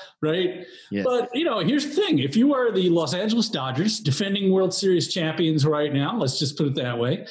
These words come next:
Speaker 1: you know, you've got Clayton Kershaw, who finally breaks through, who has been a member of that organization for so many years. He came up through their system, future Hall of Famer. You know, he's been there for all these years. Basically, what I'm trying to say is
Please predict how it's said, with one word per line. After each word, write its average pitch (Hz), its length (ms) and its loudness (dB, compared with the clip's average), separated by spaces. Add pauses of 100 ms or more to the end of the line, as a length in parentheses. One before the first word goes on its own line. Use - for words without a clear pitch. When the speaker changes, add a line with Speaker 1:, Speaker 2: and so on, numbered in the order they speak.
(380)
Speaker 1:
you 233 120 0
know, 240 280 -2
you've 196 280 6
got 202 360 -2
Clayton 247 380 0
Kershaw, 120 600 -4
who 147 160 2
finally 180 560 -2
breaks 170 580 -2
through, 277 540 2 (280)
who 156 120 2
has 131 180 0
been 170 340 2
a 131 40 0
member 165 340 4
of 175 80 0
that 160 160 0
organization 165 840 0
for 135 120 -2
so 175 200 0
many 135 140 4
years. 202 600 2
He 113 340 -4
came 139 180 2
up - 240 -2
through 160 220 2
their 160 180 2
system, 208 540 0 (340)
future 170 400 0
Hall 127 280 -2
of - 60 -6
Famer. 208 500 -2 (480)
You 415 80 2
know, 440 200 0
he's 285 200 4
been 320 220 2
there 247 220 0
for 214 140 0
all 226 140 0
these 214 260 2
years. 233 280 2
Basically, 320 580 0
what 165 120 2
I'm 165 80 2
trying 202 200 -4
to 170 80 0
say 185 240 0
is 131 400 0